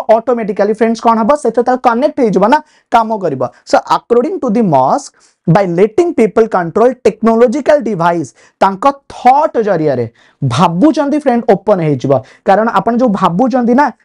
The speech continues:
ସେ ଚିପ୍ ଜରିଆରେ ସେ ସିଗ୍ନାଲଟା ଯିବ, ଆଉ ଆପଣଙ୍କର ସେ ଏକ୍ସଟର୍ନାଲ ଡିଭାଇସ୍ ସହିତ, ଫ୍ରେଣ୍ଡ, ସିଏ କନେକ୍ଟ ଥିବ। So କମ୍ୟୁନିକେଟ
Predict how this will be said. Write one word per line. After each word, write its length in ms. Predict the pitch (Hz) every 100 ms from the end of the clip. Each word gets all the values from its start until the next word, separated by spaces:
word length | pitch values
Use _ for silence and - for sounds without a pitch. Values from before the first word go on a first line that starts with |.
| -
ସେ 100 | 240 -
ଚିପ୍ 240 | - 311 208
ଜରିଆରେ 360 | 214 202 214
ସେ 100 | 262
ସିଗ୍ନାଲଟା 640 | 254 - 208 226 247 254 247
ଯିବ, 220 | 214 196 180 - -
ଆଉ 100 | 175
ଆପଣଙ୍କର 420 | 180 208 214 233
ସେ 140 | 233 240 -
ଏକ୍ସଟର୍ନାଲ 440 | 202 - 240 240 240
ଡିଭାଇସ୍ 320 | 208 214 214
ସହିତ, 180 | 214 214
ଫ୍ରେଣ୍ଡ, 200 | 226 214
ସିଏ 160 | 214 269
କନେକ୍ଟ 400 | - 180 196 190 -
ଥିବ। 160 | 170 135 120 - - -
So 60 | - 202
କମ୍ୟୁନିକେଟ 800 | 180 220 320 - 196 180 233